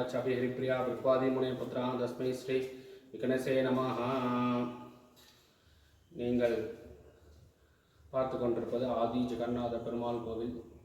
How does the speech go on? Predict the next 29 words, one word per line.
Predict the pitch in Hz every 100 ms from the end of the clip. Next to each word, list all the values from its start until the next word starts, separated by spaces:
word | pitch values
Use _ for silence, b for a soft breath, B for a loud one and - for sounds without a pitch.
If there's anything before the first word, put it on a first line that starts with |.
| -
திருப்புல்லானி. | 123 120 120 117 110 113 117 - - - - - - - _ b b b b b - - -
மூலவர் | 123 127 123 120
ஆதி | 120 123
ஜெகநாத | 117 110 117 117 117 110 107
பெருமாள். | 107 110 113 127 - - - -
நூத்தி | 123 135 135 135
எட்டு | 123 127 113
வைணவ | 113 127 123 117
திவ்ய | 113 120
தேசங்களில் | 120 117 117 117 120 139 - B B B B -
இது | 120 120
நாற்பத்தி | 113 117 131 127 131
நாலாவது | 123 123 120 120 127
வைணவ | 117 120 120 120
திவ்ய | 110 120
தேசம். | 120 113 - 85 - -
திருமங்கை | - 123 135 135 127
ஆழ்வாரால் | 120 123 127 123 120 117
பாடல் | 117 120 120
பெற்ற | 117 - 110
ஸ்தலம். | - 117 - - - - - _ b b b b -
தசரத | 107 - 135 135 135
மகாராஜா | 123 120 127 123 120 127
தனக்கு | 123 120 120 120
குழந்தை | 113 120 127 127
இல்லையேன்னு | 123 120 123 127
பெருமாளை | 120 120 123 123 123
பிரார்த்தனை | 117 - 117 117
பண்ணி | 147